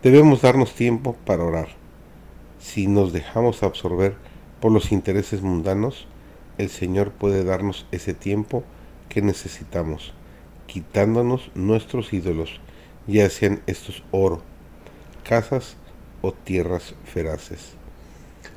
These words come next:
Nuestro Padre Celestial no aflige o lastima voluntariamente a los hijos de los hombres. Tiene su propósito en el torbellino y en la tormenta, en el incendio y en la inundación.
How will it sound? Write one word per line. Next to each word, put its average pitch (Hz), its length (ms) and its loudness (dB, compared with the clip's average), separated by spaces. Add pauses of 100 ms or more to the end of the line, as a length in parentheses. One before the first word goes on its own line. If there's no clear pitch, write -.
(720)
Nuestro 151 380 8
Padre 170 240 10
Celestial 156 680 6
no 135 100 8
aflige 120 400 2
o 117 80 4
lastima 113 400 0
voluntariamente 95 920 0
a 95 40 0
los 87 260 -4
hijos 98 340 -6
de 90 80 -6
los 85 240 -6
hombres. 73 400 -10 (1040)
Tiene 120 440 2 (460)
su 110 220 -2
propósito 110 680 0
en 98 100 0
el 90 120 -4
torbellino 95 720 -2
y 107 80 0
en 95 80 -2
la 87 100 -4
tormenta, 82 600 -6 (540)
en 127 160 6
el 120 120 8
incendio 131 600 4
y 127 60 2
en 101 100 2
la 98 60 2
inundación. 85 600 -2